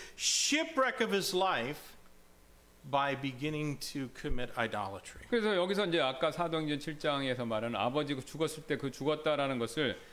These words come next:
Speaker 2: 데라가 우상숭배로 자신의 영적인 삶을 파산시킨 시점이다. 요렇게 생각한다라는 겁니다. 진짜 육체적으로 죽은 게 아니라 영적으로 이제 파산했다, 죽었다, 이 뜻으로 본다는 거죠.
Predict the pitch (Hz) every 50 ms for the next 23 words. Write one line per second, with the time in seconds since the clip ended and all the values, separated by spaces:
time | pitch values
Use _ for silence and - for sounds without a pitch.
0 | - - - - - - - 143 160 170 180 185 185 185 185 180 185 190 190 196
1 | 185 151 135 139 147 143 160 170 165 170 156 143 165 165 160 156 156 156 165 170
2 | 170 170 - 139 131 135 139 135 - 151 147 147 143 127 123 131 139 143 135 -
3 | 151 143 143 139 143 139 127 - 139 139 139 135 143 147 151 147 - - - 170
4 | 170 165 - 175 165 165 156 - - 151 - - 156 147 - - - - 170 147
5 | 139 123 131 127 123 120 107 92 - - - - - - - - - 131 143 175
6 | 226 254 247 - - 254 269 254 262 247 247 240 226 - 180 165 147 143 139 139
7 | 135 131 127 123 123 113 110 110 110 107 107 - 151 156 147 - 185 165 135 135
8 | 131 - 156 147 151 151 139 127 135 139 139 139 123 120 139 160 139 120 131 156
9 | 170 - - 190 185 180 175 175 170 156 123 113 113 120 117 113 113 - - 185
10 | 175 - 175 143 117 - - - - - 139 156 151 - 139 131 165 170 - 214
11 | 196 160 170 165 131 117 113 107 107 104 101 98 101 98 95 117 143 190 233